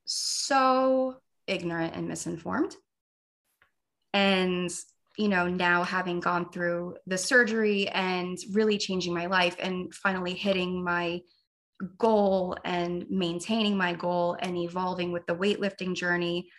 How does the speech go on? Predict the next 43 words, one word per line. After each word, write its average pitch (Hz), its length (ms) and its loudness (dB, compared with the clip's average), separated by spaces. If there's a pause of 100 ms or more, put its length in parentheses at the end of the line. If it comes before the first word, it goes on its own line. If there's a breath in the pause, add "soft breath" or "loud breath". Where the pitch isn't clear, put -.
(320 soft breath)
I 202 200 4
want 190 220 0
to 196 60 -6
be 180 140 -2
an 175 80 -2
advocate 175 540 -4
for 180 120 -6
everybody 175 380 -2
else 170 460 -4 (320 soft breath)
that 175 440 2
might 180 240 0
be 180 100 -2
experiencing 170 640 -4
the 165 80 -6
same 170 260 -4
thing, 233 260 -2
where 180 140 0
people 180 380 -6
in 175 100 -2
their 170 140 -4
lives 170 480 -4 (440 soft breath)
might 175 300 -2
be, 165 420 -2 (300)
you 214 140 -6
know, - 400 -10 (240)
telling 180 320 -2
them 170 160 -4
that 165 320 -4 (260)
they're 180 160 -4
not 175 240 -4
working 185 260 -6
hard 180 200 -8
enough, - 420 -12
or 190 140 -4
they're, 175 480 -2
you 185 100 -6
know, 180 160 -6 (320)
taking 190 320 -4
the 180 160 -4
easy 170 220 -6
way 170 120 -6
out, 62 240 -2
'cause - 420 -10